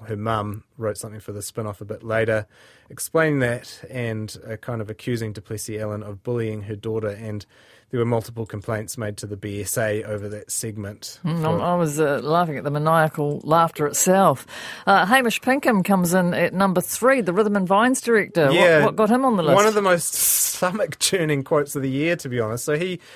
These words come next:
Speaker 1: received some criticism for Rhythm and Vines booking Dizzy Rascal for the festival following the artist's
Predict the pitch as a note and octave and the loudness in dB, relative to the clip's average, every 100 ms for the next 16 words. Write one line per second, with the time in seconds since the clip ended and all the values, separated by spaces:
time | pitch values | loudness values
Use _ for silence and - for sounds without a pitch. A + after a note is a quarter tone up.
0 | - F3 E3 G3 F#3+ - F3 - F3+ E3 | -10 -6 0 0 0 -2 -2 0 -2 0
1 | E3 D3+ C#3 C#3 C#3 C#3 C3 B2 B2 B2+ | -2 -2 -2 0 0 0 0 2 2 2
2 | A#2 C3+ B2+ A#2 G2+ C3 C3+ A#2+ A#2+ C3 | 0 -4 -4 -6 -4 -2 0 2 2 0
3 | - A2+ - A2 - A#2+ - A#2+ A2 G2+ | -4 -10 -8 -8 -6 -6 -6 -6 -6 -4
4 | A#2+ A#2 G#2+ G#2 G#2+ G#2+ G#2 - | -4 -2 -2 -4 -4 -4 -6 -10